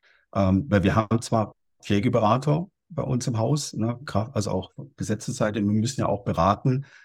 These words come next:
ähm, und müssen auch beraten und wollen auch beraten, um da wirklich zu helfen in diesem Dschungel. Aber dieser Dschungel ist,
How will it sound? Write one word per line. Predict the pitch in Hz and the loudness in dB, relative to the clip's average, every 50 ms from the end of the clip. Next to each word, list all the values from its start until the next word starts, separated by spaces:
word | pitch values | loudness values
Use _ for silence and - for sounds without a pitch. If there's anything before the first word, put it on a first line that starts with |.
| _ _ - 113 | _ _ 0 2
ähm, | 107 101 104 104 92 - | 4 4 4 4 2 2
und | 104 98 87 - - - 110 - 117 113 - _ _ _ - 135 139 - | 0 -2 -2 -2 -12 -18 -18 -18 -18 -20 -20 _ _ _ -16 -14 -6 0
müssen | 110 107 120 143 139 - 151 - | 2 4 4 4 6 4 4 4
auch | - 139 - | 4 0 0
beraten | 127 107 113 113 113 - 104 | 2 4 4 4 4 4 0
und | 98 95 - 95 90 | -2 -2 -2 0 2
wollen | 101 113 131 139 | 4 6 6 6
auch | - 117 120 - - | 6 4 0 0 0
beraten, | 120 104 113 113 117 117 - 117 | 0 4 4 4 4 2 0 -4
um | 101 101 | -4 0
da | 104 101 95 | 0 0 0
wirklich | 101 104 - 123 - | 0 -2 -6 -6 -4
zu | - 104 | -2 0
helfen | 92 95 101 117 - 117 | 2 2 2 4 2 2
in | 107 101 | 2 2
diesem | 98 92 - 104 98 | 0 0 -2 -2 -2
Dschungel. | - 113 110 117 127 135 139 143 139 - - - _ _ _ _ _ _ _ _ - | 0 0 2 4 6 6 4 4 2 -4 -16 -20 _ _ _ _ _ _ _ _ 0
Aber | 98 98 98 | 0 2 2
dieser | 104 101 107 101 | 0 0 -2 -2
Dschungel | - - 117 123 123 - | -2 -2 -2 -2 -2 -4
ist, | 107 110 - - _ | -6 -8 -10 -16 _